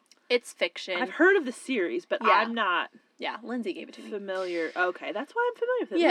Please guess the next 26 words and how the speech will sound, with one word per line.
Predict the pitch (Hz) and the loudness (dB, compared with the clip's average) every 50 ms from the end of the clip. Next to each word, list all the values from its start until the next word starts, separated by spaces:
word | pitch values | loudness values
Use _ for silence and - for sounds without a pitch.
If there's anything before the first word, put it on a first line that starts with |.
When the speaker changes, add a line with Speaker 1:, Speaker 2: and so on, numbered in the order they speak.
| 214 208 | 4 2
Speaker 2:
Lindsay | 226 - - | -2 -2 -2
has | 277 226 302 | 2 4 4
it. | 269 - | 4 4
<laughs> | - | 4
Speaker 1:
yes. | 302 - - 440 - - - 640 - | 2 4 4 4 2 2 0 0 0
So | - - - 247 240 220 214 208 202 196 185 - - _ _ - | 0 2 6 8 8 10 10 8 8 6 4 0 -4 _ _ 2
I | 208 220 | 4 4
like | 226 240 240 247 233 | 6 4 4 2 0
to | - 277 277 | -4 -4 -4
read | 262 247 233 226 | -2 -2 -2 -2
it | 226 - | -4 -2
at | - 190 - - - _ _ _ _ _ _ - | -2 -4 -4 -4 -10 _ _ _ _ _ _ -14
one | 196 185 202 202 202 202 196 | -4 -2 0 0 0 -2 -6
fiction | - - 190 - - - 185 | -8 -10 -10 -10 -10 -10 -10
and | 180 175 | -8 -8
one | 170 165 170 170 | -6 -6 -6 -6
nonfiction | 170 170 165 180 - 180 175 - - 185 | -6 -6 -8 -8 -12 -16 -18 -16 -16 -16
at | 180 | -16
a | 175 | -16
time. | - - - | -16 -18 -20
Sometimes | - - - 220 233 247 240 247 254 254 240 226 | -14 -6 -4 -2 -2 -2 -2 0 0 0 2 2
I'll | 208 170 | 2 2
also | - - 175 - - 196 196 | 4 2 0 0 -2 -6 -6
listen | 190 202 214 208 190 208 | -6 -8 -10 -12 -16 -12
to | 190 | -12
an | 185 160 - | -12 -12 -10